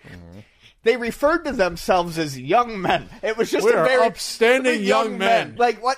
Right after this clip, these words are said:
Speaker 2: I, it was just, that will stick with me forever. It's like, why are you?
Speaker 1: Not
Speaker 2: I
Speaker 1: even men or boys or
Speaker 2: <laughs> We are young. I'm one of the two young men.
Speaker 1: I am twenty-two, sir.
Speaker 2: I am twenty-two.
Speaker 1: I'm
Speaker 2: I
Speaker 1: a
Speaker 2: am,
Speaker 1: senior.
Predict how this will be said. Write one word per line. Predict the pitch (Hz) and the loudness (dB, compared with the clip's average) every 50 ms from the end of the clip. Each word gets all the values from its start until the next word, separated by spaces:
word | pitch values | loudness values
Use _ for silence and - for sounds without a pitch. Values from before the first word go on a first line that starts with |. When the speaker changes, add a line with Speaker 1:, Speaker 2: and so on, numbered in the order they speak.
| - - | -4 -10
Speaker 2:
I, | 240 220 220 | -10 -10 -8
it | 254 247 | -10 -8
was | 247 - - | -8 -8 -8
just, | - 262 254 - - 180 - | -8 -8 -10 -10 -14 -6 -2
that | 208 220 233 - 226 | 0 0 0 -2 -4
will | 220 214 | -8 -8
stick | 214 - - - 202 196 - | -8 -8 -6 -4 -4 -2 -2
with | 196 196 190 | -4 -4 -4
me | 190 170 | -8 -12
forever. | - - 175 175 180 180 170 156 | -10 -6 -4 -2 -2 0 -2 -4
It's | 143 - - 185 | -6 -6 -6 -6
like, | 170 147 135 | -6 -6 -6
why | 151 180 214 302 | -6 -4 -2 -2
are | 359 403 | -2 -2
you? | 403 392 427 392 - - - - _ | -2 -2 -4 -4 -6 -8 -20 -20 _
Speaker 1:
Not | 127 151 196 | -6 -4 -4
Speaker 2:
I | 208 | -4
Speaker 1:
even | 196 185 165 165 143 131 127 | -4 -4 -6 -6 -8 -6 -6
men | 135 139 151 160 | -4 -4 -4 -4
or | 147 127 | -4 -6
boys | 101 95 123 131 143 151 151 156 151 127 | -6 -6 -4 -2 0 0 0 -2 -4 -6
or | 120 113 104 101 - - _ - | -8 -10 -10 -12 -14 -14 _ -2
Speaker 2:
<laughs> | 392 - - - - - 285 226 262 233 | 0 0 0 -2 -6 -12 -10 -8 -10 -10
We | 185 175 202 233 220 | -8 -8 -2 0 0
are | 180 160 160 | 2 2 0
young. | 160 170 185 196 196 170 | 0 0 -2 -2 0 0
I'm | 196 208 240 233 190 190 | 0 2 0 0 0 -2
one | 214 233 226 | -2 -2 -2
of | 208 - | -2 -6
the | 165 | -8
two | - - - 285 269 | -8 -6 -4 -4 -4
young | 233 185 202 233 240 233 214 190 | -4 -2 0 0 0 0 -2 -2
men. | 190 190 | 0 2
Speaker 1:
I | 196 202 | 2 2
am | 160 131 | 0 -4
twenty-two, | - - - 170 214 226 208 175 - - - 185 170 131 110 | -8 -10 -6 -2 -2 -2 -2 -4 -6 -4 -2 -2 -2 -2 -4
sir. | - - 135 127 123 127 - | -6 -6 -6 -4 -4 -2 0
Speaker 2:
I | 240 233 247 233 | 0 2 2 0
am | 220 185 | -2 -4
twenty-two. | - - - - 320 311 - - 294 - - - - - - 480 | -8 -12 -6 -2 -2 -2 -2 0 -4 -4 -4 -6 -6 -4 -2 2
Speaker 1:
I'm | 214 233 | 2 4
Speaker 2:
I | 208 233 233 208 | 4 4 2 2
Speaker 1:
a | 202 226 | 2 0
Speaker 2:
am, | 196 | 0
Speaker 1:
senior. | 151 208 220 226 214 185 160 123 101 92 | 0 0 0 0 -2 -2 -4 -6 -6 -4